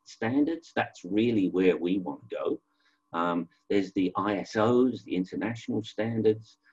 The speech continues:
um, and they're there for a reason. You know, people have written those via science, and I want to know the science of what I'm doing. And, and that's really where I try and take some of these students to get them to, to think,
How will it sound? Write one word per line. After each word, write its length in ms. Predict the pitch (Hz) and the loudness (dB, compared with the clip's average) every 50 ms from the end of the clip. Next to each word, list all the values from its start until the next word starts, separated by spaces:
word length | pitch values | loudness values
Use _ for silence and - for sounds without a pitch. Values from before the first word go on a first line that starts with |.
| _ _ _ _ - | _ _ _ _ -6
um, 400 | 95 101 101 98 95 95 92 - _ _ _ _ _ - | -2 0 0 2 2 2 0 -2 _ _ _ _ _ -6
and 160 | 117 117 120 117 | -4 -2 0 2
they're 180 | 131 135 123 | 2 2 2
there 300 | 123 135 135 147 180 180 | 4 4 4 4 4 2
for 220 | 185 - 127 110 101 | -2 0 0 2 2
a 40 | |
reason. 440 | 98 95 113 147 147 - - - - _ _ _ _ - | 4 4 4 4 4 2 -2 -6 -18 _ _ _ _ -8
You 80 | 95 87 | -8 -4
know, 180 | 82 113 113 - | -4 -6 -6 -6
people 260 | - 165 165 - 139 123 | -10 -10 -6 -4 -4 -4
have 120 | - 90 | -2 2
written 360 | 92 104 110 110 - 98 95 | 4 4 4 4 4 0 0
those 500 | 92 90 90 90 92 90 - - - - _ _ _ _ _ _ _ _ - | 2 2 2 2 2 0 -2 -8 -20 -20 _ _ _ _ _ _ _ _ -20
via 460 | 85 - - 101 98 98 95 87 85 - | -12 -6 -4 -2 -2 -2 -4 -6 -8 -10
science, 840 | - - - - 143 156 147 - - - - _ _ - - _ _ _ - | -14 -6 0 0 2 2 0 -2 -6 -14 -20 _ _ -20 -20 _ _ _ -10
and 340 | 85 92 92 92 87 87 - - _ _ _ _ _ _ _ _ _ _ _ | -4 -2 0 0 0 -2 -6 -10 _ _ _ _ _ _ _ _ _ _ _
I 100 | - 110 | -2 0
want 200 | 123 123 123 110 | 2 4 4 4
to 40 | 98 | 6
know 200 | 92 92 90 87 | 6 6 4 4
the 100 | 80 - | 0 -4
science 640 | - - - - - - 180 160 - - - - - | -10 -12 -8 -4 -4 -2 -2 -2 -4 -4 -6 -10 -10
of 80 | - - | -10 -6
what 200 | 87 92 92 - - | -4 -4 -4 -4 -6
I'm 120 | - 76 76 | -10 -10 -6
doing. 340 | 78 82 80 - - - - _ _ _ _ _ _ _ _ _ _ - | -4 -4 -4 -6 -8 -12 -20 _ _ _ _ _ _ _ _ _ _ -16
And, 200 | - - 78 - - | -12 -10 -10 -10 -10
and 180 | 80 80 80 - | -12 -12 -8 -4
that's 340 | - - - - - - - | -4 -4 -6 -6 -14 -18 -12
really 480 | 82 85 101 104 104 107 107 98 92 87 | -8 -6 -4 -2 0 0 0 0 -2 -2
where 220 | 85 85 85 82 | -2 -2 -2 -2
I 100 | 80 85 - | -4 -6 -8
try 440 | - - - 95 90 90 95 92 90 | -14 -14 -8 -4 -2 0 0 0 0
and 160 | 82 82 80 - _ - | -2 -4 -8 -10 _ -8
take 180 | 85 85 90 - _ - | -8 -8 -8 -10 _ -20
some 260 | - - - - 82 | -16 -14 -12 -10 -10
of 60 | - | -8
these 200 | 78 78 76 - | -10 -10 -10 -12
students 560 | - - - 85 85 82 85 85 - - - - | -16 -12 -8 -6 -6 -4 -6 -6 -8 -10 -14 -14
to 80 | - - | -10 -6
get 200 | - - - - _ | -6 -6 -6 -6 _
them 180 | - 87 85 - - | -10 -10 -10 -8 -10
to, 120 | - - - _ _ _ _ _ _ - | -12 -12 -12 _ _ _ _ _ _ -18
to 80 | 87 | -18
think, 500 | - - - - 101 107 147 - - - | -16 -14 -10 -4 -2 0 -2 -2 -4 -12